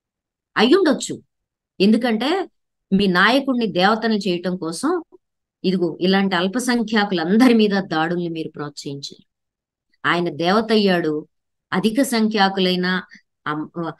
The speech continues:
ఏ అభం శుభం తెలియని అమాయకులందరూ సమూహాలుగా ఏర్పడి, మోకలుగా మారి,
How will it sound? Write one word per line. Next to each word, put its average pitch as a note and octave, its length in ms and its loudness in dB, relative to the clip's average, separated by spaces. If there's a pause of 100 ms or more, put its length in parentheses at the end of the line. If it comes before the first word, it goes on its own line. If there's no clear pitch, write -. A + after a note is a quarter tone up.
(240)
ఏ F3+ 120 2
అభం F3 340 2
శుభం G3 340 2
తెలియని E3+ 360 -2
అమాయకులందరూ F3+ 800 0
సమూహాలుగా E3+ 1080 0
ఏర్పడి, G3 560 -4 (580)
మోకలుగా A3+ 680 6
మారి, F#3+ 520 -2